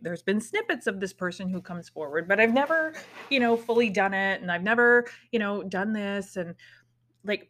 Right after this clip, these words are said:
who am I to think that I can just be this person that I wanna be all the time? Like, who am I to think that? Like, that's not what I've been taught.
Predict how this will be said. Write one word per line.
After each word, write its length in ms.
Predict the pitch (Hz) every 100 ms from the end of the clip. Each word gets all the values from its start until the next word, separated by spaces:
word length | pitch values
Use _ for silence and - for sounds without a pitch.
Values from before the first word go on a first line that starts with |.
| _ _ _ -
who 220 | - 349
am 140 | 311
I 260 | 226 202 196
to 100 | 180
think 360 | 180 185 160 190
that 160 | 185
I 160 | 175 175
can 200 | 202 190
just 240 | 165 165
be 160 | 190 185
this 200 | 180 -
person 500 | - 185 180 180 180
that 160 | 165
I 120 | 170 165
wanna 340 | 175 165 165
be 280 | 156 160 160
all 140 | 139
the 80 | 139
time? 320 | - 98 104
Like, 200 | 113 143
who 180 | 180 247
am 100 | 220
I 120 | 185
to 100 | 170
think 260 | 160 139 120
that? 240 | 101 -
Like, 300 | 170 160 - - - - - _ - 233 _
that's 280 | - 233 233
not 220 | 220 202
what 100 | 190
I've 220 | 180 165 165
been 180 | 165 143
taught. 600 | - 165 - - -